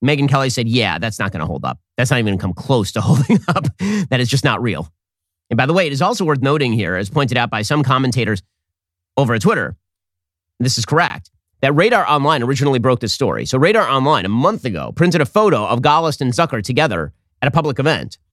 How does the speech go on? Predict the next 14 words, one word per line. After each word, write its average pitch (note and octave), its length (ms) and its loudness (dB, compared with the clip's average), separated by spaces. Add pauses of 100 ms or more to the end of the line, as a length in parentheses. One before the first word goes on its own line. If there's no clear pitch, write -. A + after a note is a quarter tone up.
(500)
And C#3+ 340 0 (500)
the D3 120 2
day F3 280 0
before F#3+ 420 0
that C#3+ 200 0
broke, C3 340 -2 (140)
the C#3+ 80 0
day F3+ 140 2
before G#3 260 0
it F#3+ 60 0
broke, E3 280 -4
Brian F3 220 0
Stelter F3 400 -2
wrote B2 340 0